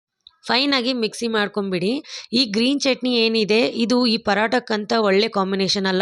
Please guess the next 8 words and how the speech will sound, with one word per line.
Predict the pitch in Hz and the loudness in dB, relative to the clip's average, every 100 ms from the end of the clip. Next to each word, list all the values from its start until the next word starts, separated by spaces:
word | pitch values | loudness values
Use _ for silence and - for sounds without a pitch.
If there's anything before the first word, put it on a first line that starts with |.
| 220 | 0
ನೀವು | 226 214 | -2 -4
ಯಾವ್ದಕ್ಕಾದ್ರೂ | 175 160 226 247 240 233 240 | -2 -2 0 -2 0 0 0
ತಗೊಳ್ಬೋದು, | 220 196 214 202 202 226 | 0 0 2 2 2 0
ತುಂಬಾನೇ | 196 190 220 233 | -2 0 2 2
ಚೆನ್ನಾಗಿರುತ್ತೆ. | 226 202 202 196 190 185 202 240 - _ _ - - 214 | 0 0 0 2 0 0 -2 -2 -8 _ _ -20 -6 0
ಮಿರ್ಚಿ | 233 - 247 | 0 0 0
ಬಜ್ಜಿಗಾದ್ರೂ | 220 190 214 214 214 | 0 0 2 2 2
ತಗೊಳ್ಬೋದು, | 220 202 196 180 190 185 196 | 0 0 0 0 0 2 0